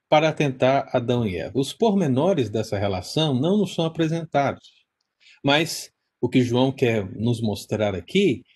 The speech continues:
é puxar o pano de fundo da perseguição até Gênesis três.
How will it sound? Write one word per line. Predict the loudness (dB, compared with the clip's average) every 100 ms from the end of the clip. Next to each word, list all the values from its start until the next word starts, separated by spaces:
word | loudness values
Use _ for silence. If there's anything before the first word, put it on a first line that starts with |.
| _ _
é | -2
puxar | -2 -4 -2 -2 -2 2 4 6 4
o | 4
pano | 0 0 2
de | 0
fundo | -2 -2 0 0
da | 0
perseguição | -2 -6 -4 -4 -4 -4 -2 0 0 -4 _ -20 _
até | -2 -2 2 2
Gênesis | 2 2 0 -2 -6 -6
três. | -6 -6 -14 -18 -20